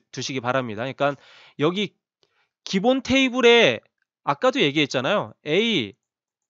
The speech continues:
공공일에서 에이 공공칠이라고 상품 번호가 이렇게 있으면 상품 테이블에 얘가 있으면 매출 내역 테이블에도 역시 똑같이 에이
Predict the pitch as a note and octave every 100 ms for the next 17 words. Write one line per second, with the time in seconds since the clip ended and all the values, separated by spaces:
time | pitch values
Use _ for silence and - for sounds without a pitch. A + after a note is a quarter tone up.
0 | _ _ _ _ - E3 G#3 A3 G#3+ A3+
1 | F3+ - _ F3+ G3 A#3+ G#3 - D#3+ E3
2 | B2+ D#3 B2 - _ D3 F#3 G#3+ B2 G2
3 | _ _ _ _ - D#3 F3+ G3 G#3+ F3+
4 | - C4+ C#4 B3+ G3+ B2+ B2 D#3 A2 -
5 | _ _ _ _ _ - B3+ C4 D4 C4
6 | A#3 G#3+ E3 F#3+ - D3+ E3+ - B3+ C#3
7 | C3 D3+ F2+ _ _ _ _ _ _ _
8 | _ _ _ _ _ _ - C4 C#4+ C#4
9 | B3+ C4 A#3 G#3+ D3+ F3 G#3 C#3+ E3 F3
10 | A3+ C3 G2+ B2 D#3+ - C4+ A3+ D#3+ G3
11 | G#3+ _ - B3+ C4+ A#3+ A#3 G#3 A3 G3
12 | C3+ B2+ - F3+ A#3 A#3+ A#3 - A3+ -
13 | D3 E3+ G#3+ G3+ A2+